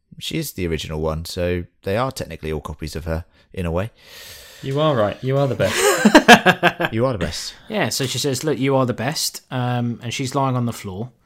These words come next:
Speaker 3: Dolores has let Maeve off the hook. She's like, "Look, you know, I've beaten you again. Stop fucking chasing me with this sword, all right?" So she wanders off,
Speaker 1: <laughs>
Speaker 3: uh, and then Shalorus turns up. Um,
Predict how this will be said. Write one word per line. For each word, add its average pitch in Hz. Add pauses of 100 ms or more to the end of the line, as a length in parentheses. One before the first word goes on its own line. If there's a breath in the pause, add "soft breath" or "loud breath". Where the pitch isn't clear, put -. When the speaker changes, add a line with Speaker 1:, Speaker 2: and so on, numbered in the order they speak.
(420)
Speaker 3:
Dolores 120
has 98
let 123
Maeve 120
off 104
the 107
hook. 110
She's 110
like, 110
"Look, 120
you 123
know, 104 (720)
I've -
beaten 135
you 117
again. 110
Stop -
fucking 135
chasing 127
me 104
with 104
this 101
sword, 104
all 92
right?" 127 (540)
So -
she -
wanders 156
off, 117
Speaker 1:
<laughs> - (540)
Speaker 3:
uh, 113
and 123
then 131 (480 soft breath)
Shalorus 160
turns 104
up. - (440)
Um, 110